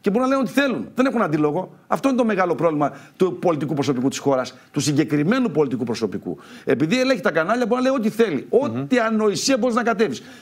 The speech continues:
Speaker 1: Και επειδή μιλάτε για το μέλλον. Η κάθε ανεμογεννήτρια έχει μέσο όρο ζωής είκοσι χρόνια.
Speaker 2: Ναι.
Speaker 1: Μέσα είναι δι-, έχει σπάνιες γέες, τοξικά απόβλητα. Οι πτέρυγες της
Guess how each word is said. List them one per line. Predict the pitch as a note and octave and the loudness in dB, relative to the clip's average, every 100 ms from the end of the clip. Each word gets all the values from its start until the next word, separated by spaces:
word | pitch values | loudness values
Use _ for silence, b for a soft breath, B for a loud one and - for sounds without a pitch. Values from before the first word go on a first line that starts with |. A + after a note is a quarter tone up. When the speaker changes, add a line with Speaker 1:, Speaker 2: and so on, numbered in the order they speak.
| B | B
Speaker 1:
Και | A3 | -4
επειδή | G#3+ G3+ | -2 0
μιλάτε | G3 G#3 | 0 0
για | G#3 | 0
το | F#3+ | 0
μέλλον. | G3+ D3 F#2+ - _ _ _ b b b b | 0 -2 -6 -12 _ _ _ b b b b
Η | - | -2
κάθε | G#3 G#3 | 0 0
ανεμογεννήτρια | G#3 F#3+ D3 D3 D#3 | 0 0 0 0 0
έχει | F3+ F3+ | -2 -2
μέσο | F#3 F#3+ | -2 -2
όρο | F3 | 0
ζωής | F#3 F#3+ | 0 -2
είκοσι | E3+ D3+ | -6 -6
χρόνια. | D#3+ F3 G2+ - _ _ - | -4 -4 -4 -10 _ _ -6
Speaker 2:
Ναι. | B2 A2+ E2+ - B - | -2 -2 -4 -12 B -2
Speaker 1:
Μέσα | D#3 - F3+ | 0 0 -2
είναι | F3 | 0
δι-, | E3 D3+ | -2 0
έχει | E3 E3+ | -2 -4
σπάνιες | - G3 F#3+ D3+ | -4 -2 0 -2
γέες, | C3+ F3 A#2 - | 0 -2 -2 -6
τοξικά | A2+ B2 F3 | -8 -4 -2
απόβλητα. | E3+ F3+ A#2+ G2 - - B B B B B | -2 -2 -4 -8 -12 -20 B B B B B
Οι | C3 C3+ B2 | 0 0 -2
πτέρυγες | - F#3 F#3+ C#3+ C#3+ | 0 0 2 0 0
της | C#3+ F3 - | -2 -4 -6